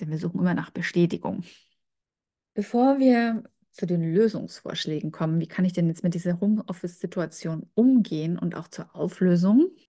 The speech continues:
wie die Mitarbeitenden im Unternehmen reagiert haben und was ich noch so rausgefunden habe,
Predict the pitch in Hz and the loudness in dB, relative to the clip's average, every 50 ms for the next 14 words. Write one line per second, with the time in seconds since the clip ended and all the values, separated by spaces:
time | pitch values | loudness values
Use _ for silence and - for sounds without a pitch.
0 | _ _ - - 190 190 190 185 208 214 214 185 185 180 180 180 180 170 165 170 | _ _ -6 0 2 4 4 6 6 4 4 2 2 0 0 0 0 0 0 0
1 | 160 170 170 170 170 185 214 220 214 196 190 190 196 196 185 175 175 175 170 165 | -4 -4 -4 -2 0 0 2 2 2 2 0 -2 -2 -4 -4 -4 -2 -2 -2 -2
2 | 175 190 208 214 - - - - 185 180 185 208 185 - 175 175 - 175 - - | -2 -2 -4 -4 -6 -12 -12 -8 -8 -6 -4 -4 -4 -4 -6 -6 -8 -10 -6 -2
3 | 165 175 175 175 - 170 160 165 208 - - 185 - 170 160 160 156 151 151 147 | 0 0 0 0 -2 -2 -2 -2 -2 -2 -6 -6 -6 -4 -6 -6 -6 -6 -8 -4
4 | 156 175 202 | -2 -2 -2